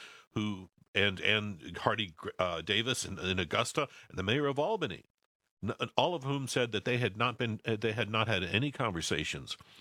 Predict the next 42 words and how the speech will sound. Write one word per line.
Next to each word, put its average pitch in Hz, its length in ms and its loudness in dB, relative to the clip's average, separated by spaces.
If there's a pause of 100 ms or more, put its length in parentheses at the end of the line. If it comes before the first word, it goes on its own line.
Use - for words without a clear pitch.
(320)
with, - 240 -4
with, 95 380 -4
with 98 220 -4
the 90 80 -6
governor. 82 360 -2 (280)
And 107 100 6
I 110 140 6
think 180 320 -2
his 147 200 -2
decision-making 120 1040 -2
circle 101 500 -2 (540)
is 104 140 0
going 127 300 -2
to, - 100 -8
over 117 240 2
the 107 120 -2
next 120 260 0
few 127 240 -2
months, 117 280 0
is 90 140 -2
really, 170 360 -2
really 139 200 2
gonna 117 220 -4
have 123 260 2
to 98 140 0
expand 143 640 0 (380)
as, 113 360 4
as 113 160 4
we 117 140 -2
get 120 220 0
into 127 240 -2
some 104 240 -4
very 131 260 0
fine 120 400 0
details 110 600 0
of 98 100 -2
how 110 180 0
to 95 80 -4
deal 101 300 -2
with 95 200 -4
covid 98 380 -2
nineteen. 95 580 0